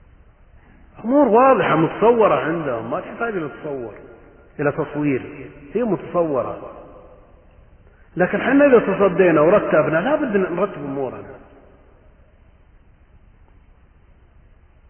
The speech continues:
صح ولا لا؟ إذا، إذا تصدينا لهذه الأمور، لا بد نرتب أمورنا، ما هي مسألة فوضى.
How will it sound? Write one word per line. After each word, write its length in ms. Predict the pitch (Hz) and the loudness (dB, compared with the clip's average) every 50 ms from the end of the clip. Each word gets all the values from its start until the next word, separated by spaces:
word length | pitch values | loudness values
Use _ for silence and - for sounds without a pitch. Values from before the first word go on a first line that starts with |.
| _ _ _ - _ _ - _ _ _ _ - _ _ _ _ _ - - - _ _ - _ - - - | _ _ _ -20 _ _ -20 _ _ _ _ -20 _ _ _ _ _ -20 -20 -20 _ _ -20 _ -12 -6 -4
صح 160 | 143 139 - | -4 -4 -4
ولا 240 | 151 139 123 113 110 | -6 -4 -4 -4 -6
لا؟ 140 | 107 104 92 - - - - - - - - - - - - _ _ _ _ _ - _ - _ _ _ _ _ _ _ _ _ _ - _ _ _ _ _ _ _ _ _ _ _ _ _ - 127 | -6 -8 -12 -12 -18 -20 -20 -20 -20 -20 -20 -20 -20 -20 -20 _ _ _ _ _ -20 _ -20 _ _ _ _ _ _ _ _ _ _ -20 _ _ _ _ _ _ _ _ _ _ _ _ _ -14 -10
إذا، 140 | 127 127 | -10 -8
إذا 320 | - - 131 117 120 113 104 - - | -6 -6 -6 -4 -4 -4 -6 -8 -12
تصدينا 460 | - 143 127 127 123 160 180 180 170 | -12 -12 -12 -8 -6 -6 -4 -4 -6
لهذه 520 | 156 143 139 139 143 143 139 139 139 135 135 | -8 -8 -8 -8 -8 -8 -10 -10 -12 -12 -12
الأمور، 480 | 139 139 127 120 117 113 117 120 117 - - - - - - - - _ - _ _ _ _ _ - _ - _ _ - _ - - - | -12 -12 -12 -10 -10 -10 -10 -10 -12 -12 -16 -20 -20 -20 -20 -20 -20 _ -20 _ _ _ _ _ -20 _ -20 _ _ -20 _ -20 -14 -12
لا 80 | 202 | -10
بد 200 | 233 247 202 196 | -10 -10 -8 -8
نرتب 280 | 190 185 214 202 - 160 | -8 -8 -8 -10 -10 -12
أمورنا، 480 | 175 185 196 208 202 - - - - 139 | -12 -10 -8 -8 -8 -10 -12 -14 -18 -18
ما 140 | 131 120 | -18 -16
هي 40 | 143 | -14
مسألة 420 | 170 202 196 151 - - 131 123 110 | -12 -12 -12 -12 -10 -12 -12 -12 -12
فوضى. 360 | 117 117 104 92 - - | -12 -14 -14 -14 -18 -20